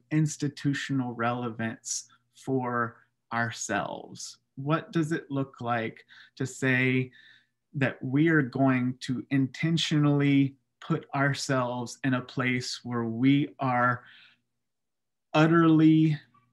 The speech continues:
dependent on a God who really is a mystery. We could be in the end times, we could not be in the end times, because God is in control. We are not.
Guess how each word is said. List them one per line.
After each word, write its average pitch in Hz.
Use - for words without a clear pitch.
dependent 139
on 139
a 120
God 139
who 156
really 180
is 175
a 139
mystery. 110
We 120
could 180
be 185
in 196
the 175
end 202
times, 190
we 175
could 277
not 220
be 117
in 120
the 98
end 101
times, 101
because 135
God 185
is 143
in 151
control. 123
We 180
are 147
not. 123